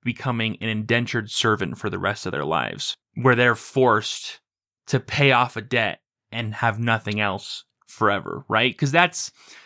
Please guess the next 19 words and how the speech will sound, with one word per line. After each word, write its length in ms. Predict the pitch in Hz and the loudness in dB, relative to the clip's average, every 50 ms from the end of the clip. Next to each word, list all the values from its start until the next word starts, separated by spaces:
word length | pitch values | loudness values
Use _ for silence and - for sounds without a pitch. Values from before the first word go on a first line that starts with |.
| _ _ - | _ _ 2
that's 200 | 180 185 180 - | 2 2 2 2
something 380 | - 175 156 143 156 143 139 131 - | -2 -2 -2 0 -2 -2 -2 -2 -2
that 160 | 123 127 120 | -2 -2 -2
used 280 | 127 131 143 143 127 - | 0 2 2 2 2 2
to 80 | 135 123 | -2 0
happen 280 | 123 127 127 - 123 | 0 0 0 0 0
on 100 | 117 110 | -2 -2
a 60 | 107 | -2
regular 320 | 104 113 110 113 113 104 104 | -2 -2 -2 0 -2 -2 -2
basis 460 | - 95 98 101 - - 139 139 - | -2 -2 -4 -4 -4 -6 -8 -8 -8
and 120 | 101 107 107 | -10 -10 -10
still 220 | - - 117 110 110 | -6 -4 -4 -4 -2
does 280 | - 104 110 113 117 | 0 0 0 0 -2
in 80 | 110 107 | -4 -4
some 220 | - - 107 101 101 | -2 -2 -2 -2 -2
areas, 500 | 98 101 101 101 101 101 107 107 - - - - - - - - - - - | -2 -2 0 0 0 0 -2 -2 -6 -10 -14 -20 -20 -18 -18 -18 -18 -8 -4
and 140 | 120 127 120 | -2 -2 -2
something 540 | - - 131 127 127 - 123 117 117 110 113 | 0 0 0 0 2 -2 -2 -2 -2 -6 -2
that 420 | 123 117 110 107 107 104 95 - | 0 2 2 4 4 2 0 -2